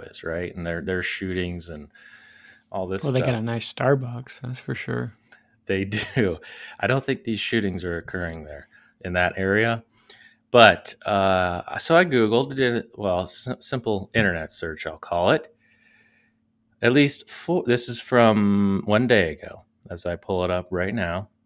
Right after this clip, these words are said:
Speaker 1: At least four killed, forty-three wounded in weekend shootings across Chicago. Now, again, it's not a good thing when people die.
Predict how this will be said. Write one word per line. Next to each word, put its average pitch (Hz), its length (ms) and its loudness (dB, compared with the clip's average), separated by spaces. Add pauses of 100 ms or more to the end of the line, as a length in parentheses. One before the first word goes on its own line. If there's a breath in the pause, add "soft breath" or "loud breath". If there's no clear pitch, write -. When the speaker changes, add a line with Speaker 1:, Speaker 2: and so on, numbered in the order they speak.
(240)
Speaker 1:
At 104 80 4
least 113 300 4
four 190 300 6
killed, 95 540 2 (500)
forty-three 120 600 4
wounded 95 480 2 (100)
in 95 140 -2
weekend 110 420 2
shootings 101 420 0
across 90 340 -2
Chicago. 82 580 -10 (420)
Now, 90 300 -2 (240)
again, 90 260 -4 (960)
it's 90 320 -14
not 95 200 4
a 127 40 4
good 135 220 2
thing 139 180 0
when 131 140 -2
people 131 280 -4
die. 101 480 0